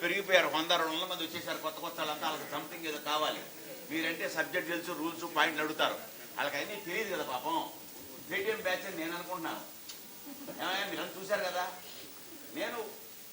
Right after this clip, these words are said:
చక్కగా మేము అన్నీ తిరుగుతాం. మా మెంబర్లో పది మంది అక్కడ డిఈలు, ఏఈలు అంతా ఉన్నారు. అందరి సమక్షంలో అక్కడ వేడి వస్తుంది, రేపు భవానీకి లక్షల్లో కావాలి లడ్డూలు, మరి మనం ఏం చేద్దాం ఏంటి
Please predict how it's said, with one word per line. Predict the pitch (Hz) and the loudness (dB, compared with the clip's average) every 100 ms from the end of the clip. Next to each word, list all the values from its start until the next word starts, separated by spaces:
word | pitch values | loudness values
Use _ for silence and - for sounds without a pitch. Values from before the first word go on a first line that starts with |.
| - | -8
చక్కగా | - 196 208 202 123 - 127 | -6 -4 0 0 -2 -6 -4
మేము | 151 | -2
అన్నీ | 143 226 240 - | -2 -4 -4 -4
తిరుగుతాం. | 202 196 196 160 | -4 2 2 4
మా | 160 | 2
మెంబర్లో | 156 160 208 269 165 | 0 -2 -2 -2 -4
పది | 160 170 | -6 -6
మంది | 180 175 156 | -6 -4 -2
అక్కడ | 147 147 143 131 | -2 -4 -6 -6
డిఈలు, | 147 196 196 165 139 156 | -6 -6 -4 -4 -2 -4
ఏఈలు | 190 185 156 | -2 -4 -4
అంతా | - 208 190 | 0 0 2
ఉన్నారు. | 170 139 - 104 101 - - - 131 | 0 -2 -6 -12 -12 -14 -14 -10 -6
అందరి | 208 240 196 | -2 0 0
సమక్షంలో | 202 - 202 208 233 - - - - - - - - | -2 -2 -4 0 0 -2 -6 -12 -14 -14 -14 -10 -6
అక్కడ | 143 170 160 143 | 0 2 2 4
వేడి | 170 226 214 | 4 6 4
వస్తుంది, | - 180 170 156 110 - - - - - 156 | 2 -4 -2 -2 -4 -8 -12 -14 -14 -8 -4
రేపు | 175 135 | -2 2
భవానీకి | 143 196 220 220 208 214 202 165 | 2 2 0 -2 -4 -4 -4 -2
లక్షల్లో | 151 - 220 214 185 | -4 -4 -4 -2 2
కావాలి | 180 175 156 135 - - - - - | 2 2 0 -2 -6 -12 -14 -10 -4
లడ్డూలు, | 156 175 170 165 - - - - - | -2 -2 -2 -2 -4 -8 -14 -14 -8
మరి | 160 160 | -4 0
మనం | 156 143 | 0 0
ఏం | 202 208 | 0 4
చేద్దాం | 185 151 - - - - - - - - 311 | 4 2 -2 -4 -12 -14 -14 -14 -12 0 2
ఏంటి | - | 2